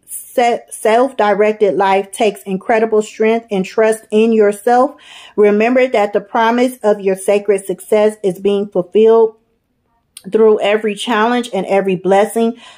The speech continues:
Trust in what you were born to accomplish. That's a message. Um, Dakshina is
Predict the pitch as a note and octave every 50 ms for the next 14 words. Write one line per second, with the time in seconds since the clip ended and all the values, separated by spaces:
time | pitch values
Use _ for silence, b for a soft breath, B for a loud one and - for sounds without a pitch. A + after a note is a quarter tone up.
0 | B B - - C#4+ B3+ C4 C4+ C4+ - - A3+ A3 G#3+ G#3 G3 G#3+ A3+ A3 G3+
1 | E3+ F#3 F#3 G3 G#3+ A3 G#3+ G3+ G3 - _ G3+ F3+ F#3+ G3+ F#3+ F#3 F3+ F#3 F3+
2 | G3 G3+ G3 G3 G3 - - F#3+ E3 E3+ F3 - - A3+ G#3 G3+ G3 - E3 D#3+
3 | D#3 D#3+ F3 - - - - _ _ _ _ _ _ _ _ _ _ _ _ _
4 | _ _ _ - F#3 F3+ F#3 F3+ - G3+ G#3 G#3 G3 G3+ G3 - D#3 E3 - -
5 | - - _ _ _ - _ b b b b b b b b b b b b b
6 | _ _ G#3 G#3+ A3+ A#3 A3+ A3 A3 G#3+ G#3 G#3 G#3+ - - _ _ - F#3 G3
7 | G#3 G3+ G#3+ G#3+ - - - C4+ C#4 C#4+ C#4+ C4+ C4+ - - A3 A3+ A3 A3 A3
8 | G#3+ G#3 G#3 G#3 G#3 - -